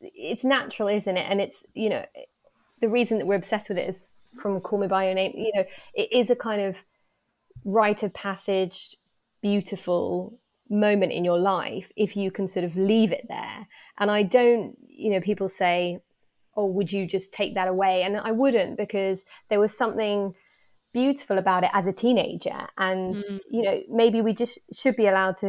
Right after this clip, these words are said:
Speaker 1: love so intensely and live in our imagination. And we have so much time on our hands that it's only natural perhaps we do that. My issue was just, I didn't leave it behind. And I just, I could have done with, like, maybe putting, using a quarter of the time that I,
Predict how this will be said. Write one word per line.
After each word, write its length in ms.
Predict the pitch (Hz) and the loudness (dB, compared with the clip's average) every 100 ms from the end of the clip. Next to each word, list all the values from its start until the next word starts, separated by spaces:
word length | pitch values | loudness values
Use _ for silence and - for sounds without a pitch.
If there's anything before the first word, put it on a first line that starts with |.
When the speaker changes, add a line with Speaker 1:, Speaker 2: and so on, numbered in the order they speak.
| 185 | 0
Speaker 1:
love 320 | 190 202 190 - | 4 2 2 -4
so 200 | 202 190 | 0 0
intensely 480 | 185 190 190 180 185 | 0 -4 -6 -6 -2
and 80 | |
live 160 | 190 196 | 0 0
in 60 | 196 | 0
our 120 | 190 | -2
imagination. 800 | 190 180 185 185 185 - 180 180 | -2 -4 -2 -2 -2 -4 -2 -2
And 200 | 175 185 | -2 2
we 80 | 233 | 4
have 180 | 220 | 4
so 80 | 233 | 2
much 200 | 233 - | -2 -2
time 200 | 220 214 | -2 0
on 80 | 190 | 0
our 80 | 175 | 0
hands 480 | 170 165 170 170 _ | -2 -4 -6 -8 _
that 280 | 185 170 - _ - _ - | 0 0 -4 _ -20 _ -2
it's 220 | 208 - | 0 6
only 200 | 220 202 | 8 8
natural 400 | 196 190 - 185 | 6 2 -2 -4
perhaps 380 | 185 175 - - | -2 -6 -8 -6
we 100 | 185 | -4
do 200 | 175 202 | -2 -2
that. 200 | 175 - - - _ _ _ | -2 -4 -12 -20 _ _ _
My 240 | 208 214 214 | 0 2 2
issue 380 | 196 190 - | 0 -2 -2
was 160 | 185 185 | -2 -2
just, 320 | 190 190 - _ _ _ _ _ _ 190 | -6 -6 -16 _ _ _ _ _ _ -4
I 40 | |
didn't 340 | 180 190 190 185 | -2 -2 -2 -2
leave 220 | 190 175 | -2 -2
it 120 | - | -4
behind. 720 | 185 190 202 185 - - - | -4 -2 -2 -2 -4 -6 -6
And 120 | - - | -6 -6
I 120 | 180 | -6
just, 340 | 185 180 - _ _ - 110 | -6 -10 -14 _ _ -20 -12
I 100 | 214 | -10
could 160 | 208 185 | -4 -4
have 100 | 175 | 0
done 220 | 196 190 | 0 0
with, 160 | 190 190 | -2 -4
like, 160 | 185 | -4
maybe 380 | 196 185 185 190 - | 0 0 0 -4 -8
putting, 460 | - 196 180 185 180 _ _ _ _ _ | -6 -4 -4 -6 -12 _ _ _ _ _
using 280 | 208 185 196 | -4 -2 -2
a 60 | 180 | -2
quarter 400 | - 202 190 190 | -2 -2 0 -2
of 120 | 170 | -2
the 60 | 180 | -6
time 320 | 190 175 170 | -6 -4 -4
that 60 | - | -2
I, 240 | 180 | -2